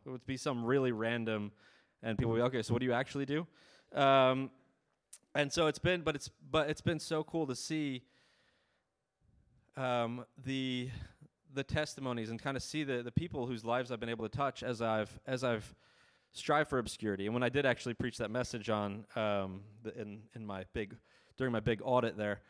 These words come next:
um, one of the, one of our pastors came up to me after, he was like, "You can't, like,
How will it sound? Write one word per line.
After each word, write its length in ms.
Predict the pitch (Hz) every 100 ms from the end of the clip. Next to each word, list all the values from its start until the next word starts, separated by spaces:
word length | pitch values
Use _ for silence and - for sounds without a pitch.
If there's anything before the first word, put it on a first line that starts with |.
| - -
um, 420 | 131 127 117 107
one 200 | 120 131
of 120 | 139 120
the, 340 | 120 117 117 139
one 200 | 127 127
of 120 | 127 113
our 360 | 110 107 107 110 _ -
pastors 400 | 117 110 113 -
came 140 | 110
up 80 | 104
to 80 | 107
me 80 |
after, 180 | 117 113
he 40 | 101
was 80 |
like, 120 | 101 110
"You 80 |
can't, 240 | 139 180 -
like, 160 | 123